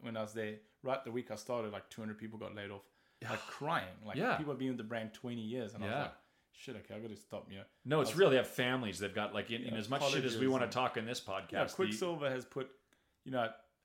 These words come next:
Speaker 1: Bob Hurley said, I mean, sorry, Bob McKnight in one of the town hall meetings, you know, he talked about his proudest moments and this new guy, Andy Mooney, was coming in, and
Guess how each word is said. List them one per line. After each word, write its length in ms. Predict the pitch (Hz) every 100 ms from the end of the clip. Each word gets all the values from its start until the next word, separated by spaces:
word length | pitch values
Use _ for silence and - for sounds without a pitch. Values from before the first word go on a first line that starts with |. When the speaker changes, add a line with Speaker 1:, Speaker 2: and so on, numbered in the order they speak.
| _ _ _ _ _ _ _ - 117
Speaker 1:
Bob 200 | 131 120
Hurley 260 | 127 123
said, 260 | 113 123 113
I 60 | 117
mean, 180 | 113 107
sorry, 220 | - 110
Bob 220 | 107 110 107
McKnight 360 | 107 101 98
in 100 | 104
one 120 | 101
of 40 | 98
the 60 |
town 220 | 98 104 101
hall 120 | 98
meetings, 360 | 98 95 92 98
you 60 |
know, 60 | 95
he 120 | 98
talked 280 | 98 98 98
about 140 | 98
his 80 | 92
proudest 360 | - 92 92 -
moments 380 | 92 92 95 95
and 120 | 92
this 120 | 90
new 140 | 95 101
guy, 100 | 92
Andy 200 | 95 98
Mooney, 300 | 95 101 101
was 160 | 98 -
coming 320 | 101 101 101
in, 140 | 101
and 100 | 95